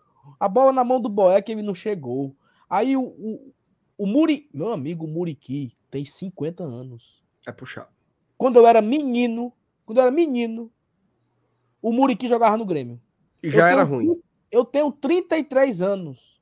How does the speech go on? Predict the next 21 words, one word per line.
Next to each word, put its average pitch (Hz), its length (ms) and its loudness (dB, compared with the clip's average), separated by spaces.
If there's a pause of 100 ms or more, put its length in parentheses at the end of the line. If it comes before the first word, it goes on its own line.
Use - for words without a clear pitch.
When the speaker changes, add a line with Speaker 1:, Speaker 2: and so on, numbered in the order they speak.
(680)
Speaker 1:
E 233 140 2
o 285 60 4
infeliz 254 560 -2
ainda 240 140 -4
tá 269 140 -4
jogando. 165 400 -8 (540)
Speaker 2:
E 160 100 -4
já 175 160 4
era 196 200 2
ruim 180 160 0
naquele 165 280 -6
tempo. - 280 -14 (760)
Speaker 1:
Né? 175 200 -8 (480)
E 185 100 0
aí, 233 220 2
gol 233 200 6
do 240 120 -6
Muriqui, 185 600 -8 (380)
pe-, 196 300 2 (920)
naquele 247 460 -4
dia, 262 380 -4